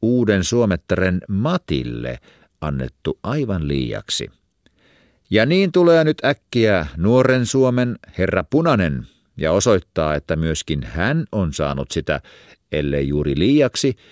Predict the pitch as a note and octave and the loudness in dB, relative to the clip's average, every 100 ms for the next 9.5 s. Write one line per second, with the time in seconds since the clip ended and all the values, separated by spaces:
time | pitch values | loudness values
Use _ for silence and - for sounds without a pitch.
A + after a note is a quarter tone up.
0 | - - G#2+ A2+ - F2+ E2+ F#2 B2 B2+ | -20 -6 -2 -2 -2 -2 -2 -2 -4 0
1 | E3+ A2+ F#2 D2 C2 - - - F#2+ C#2+ | 2 2 0 -2 -2 -2 -6 -4 -2 -2
2 | - C2 B1+ A#1 B1+ - C#2 C2 B1 - | -4 -6 -6 -6 -8 -8 -6 -4 -6 -12
3 | - - - C2+ - C#2+ D#2+ D2 D#2+ D#2 | -20 -16 -6 -6 -4 -4 -2 -2 -2 0
4 | E2+ D#2 - D2+ E2+ G2 G#2+ F#2+ D#2+ C#2 | 0 -2 -4 -2 2 2 2 2 2 0
5 | C2 B1 A1+ B1+ A#1 A#1 A1 A1+ A#1+ _ | -4 -6 -8 -10 -10 -10 -12 -10 -12 _
6 | _ _ _ _ _ _ _ _ _ _ | _ _ _ _ _ _ _ _ _ _
7 | _ _ _ _ _ _ _ - E3 E3 | _ _ _ _ _ _ _ -4 2 2
8 | B2+ A2 G#2+ G2 F2+ E2+ D#2 C2+ C2 B1 | 4 4 4 2 2 0 0 -2 -4 -6
9 | - - A#1 - | -6 -6 -6 -10